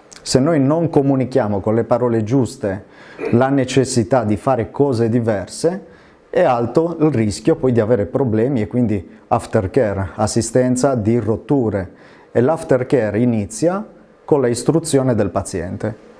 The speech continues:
E quando noi diamo le informazioni, eh, corrette di quello che mettiamo in bocca, abbiamo il telefono che squilla meno, perché il paziente sta attento, fa i controlli,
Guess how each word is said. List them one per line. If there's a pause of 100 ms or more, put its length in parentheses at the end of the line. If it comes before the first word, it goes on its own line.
(100)
E
quando
noi
diamo
le
informazioni, (380)
eh,
corrette
di
quello
che
mettiamo
in
bocca, (800)
abbiamo
il
telefono
che
squilla
meno,
perché
il
paziente
sta
attento,
fa
i
controlli,